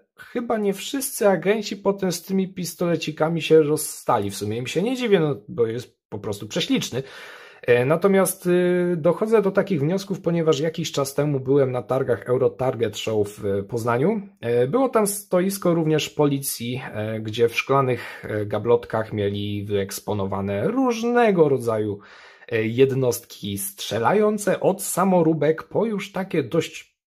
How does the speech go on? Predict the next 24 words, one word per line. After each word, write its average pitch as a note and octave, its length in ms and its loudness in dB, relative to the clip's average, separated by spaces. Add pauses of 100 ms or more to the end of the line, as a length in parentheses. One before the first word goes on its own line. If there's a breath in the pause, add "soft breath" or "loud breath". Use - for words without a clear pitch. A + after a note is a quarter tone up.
poważne, D#3+ 760 2 (600 loud breath)
e, A2 320 0
konstrukcje. A#2 760 -4 (140)
No A#3 240 0
i B3 120 0
Beretty D3 560 2
dziewięćset E3 560 -2
pięćdziesiąt C#3 560 -2
wcale F#3+ 460 0
mało B2+ 320 -2
tam C3+ 240 -4
nie D3+ 120 -2
było. D3 460 0 (220)
No F#3+ 380 6
dobra, G3 480 4 (140)
historia, G#3 680 4
technikalia E3 920 2
i D#3 100 6
inne D3+ 240 0
ciekawostki A2 760 -6
omówione, G#3 640 4
a A#2 100 -2
więc A#2+ 320 -6
oczywiście D3+ 640 0